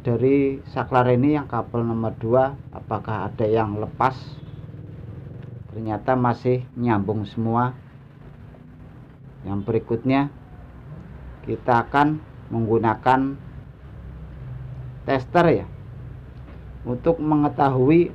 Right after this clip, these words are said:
apakah kabel nomor dua hidup atau mati.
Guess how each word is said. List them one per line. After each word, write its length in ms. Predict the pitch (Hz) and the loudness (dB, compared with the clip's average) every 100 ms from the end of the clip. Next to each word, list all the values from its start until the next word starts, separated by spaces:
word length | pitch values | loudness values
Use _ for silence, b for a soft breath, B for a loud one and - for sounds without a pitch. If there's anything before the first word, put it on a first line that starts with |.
| - | -6
apakah 640 | 135 127 - - 175 175 | -6 2 2 4 2 2
kabel 320 | 160 156 139 135 | 2 0 2 2
nomor 320 | 135 127 117 - | 4 2 2 4
dua 240 | 139 151 156 | 6 6 4
hidup 400 | 117 113 147 139 - - - - - - - - 104 | -4 2 4 4 0 -18 -18 -18 -18 -18 -16 -12 -8
atau 400 | - 120 120 - | 0 4 4 0
mati. 480 | 117 110 104 - 98 | -6 -4 -4 -4 -8